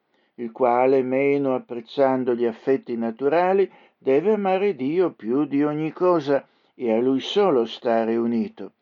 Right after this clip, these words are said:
che regni nel corpo e nelle membra, che come strumenti, o al dire dell'Apostolo Paolo, come armi di giustizia.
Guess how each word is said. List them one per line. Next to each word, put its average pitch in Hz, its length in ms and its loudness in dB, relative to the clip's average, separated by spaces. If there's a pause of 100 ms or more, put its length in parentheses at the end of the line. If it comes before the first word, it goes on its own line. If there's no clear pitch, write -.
(480)
che 101 220 -12
regni 135 400 0
nel 131 260 -2
corpo 151 580 0
e 151 40 0
nelle 160 300 2
membra, 185 520 0 (360)
che 120 520 -2
come 113 300 -4
strumenti, 127 880 -4 (120)
o 110 140 -6
al 104 140 -4
dire 110 440 -2
dell'Apostolo 113 840 -6
Paolo, 104 560 -6 (340)
come 139 600 2 (180)
armi 110 840 -2
di 107 360 -8
giustizia. 101 880 -12